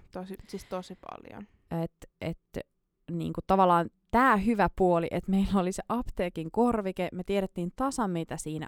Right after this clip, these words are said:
Speaker 2: on. Jos siitä ei joku sovi, niin me otetaan seuraava.
Speaker 1: Kyllä.
Speaker 2: Et, et siinä ei niinku, mun ei tarvinnut mun omaa mielenterveyttä niinku riskeerata siinä. Et tä-, tän mä koen niinku hyväksi puoleksi. Mä oon monesti sitä miettinyt, että tää oli taas yksi, niinku, että ehkä tälläkin oli joku
Speaker 1: Joku
Speaker 2: tarkoitus.
Speaker 1: tarkoitus,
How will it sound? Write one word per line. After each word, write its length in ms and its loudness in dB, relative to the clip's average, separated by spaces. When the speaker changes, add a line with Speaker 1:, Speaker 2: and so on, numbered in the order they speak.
Speaker 2:
on. 260 2
Jos 260 -2
siitä 300 -2
ei 100 -2
joku 280 -2
sovi, 440 0
niin 180 -2
me 140 4
otetaan 420 0
seuraava. 600 -2
Speaker 1:
Kyllä. 460 -12
Speaker 2:
Et, 260 -4
et 160 -6
siinä 360 0
ei 60 0
niinku, 340 0
mun 200 4
ei 160 4
tarvinnut 680 2
mun 220 -2
omaa 400 2
mielenterveyttä 1160 -4
niinku 280 -10
riskeerata 840 -10
siinä. 560 -10
Et 180 -2
tä-, 200 4
tän 160 2
mä 160 -2
koen 260 -2
niinku 180 -8
hyväksi 400 -6
puoleksi. 400 -6
Mä 60 4
oon 80 4
monesti 380 0
sitä 260 -8
miettinyt, 440 -6
että 120 -10
tää 140 6
oli 100 4
taas 400 6
yksi, 320 -4
niinku, 200 -8
että 240 -6
ehkä 260 -4
tälläkin 460 4
oli 200 6
joku 180 8
Speaker 1:
Joku 200 10
Speaker 2:
tarkoitus. 600 10
Speaker 1:
tarkoitus, 220 -4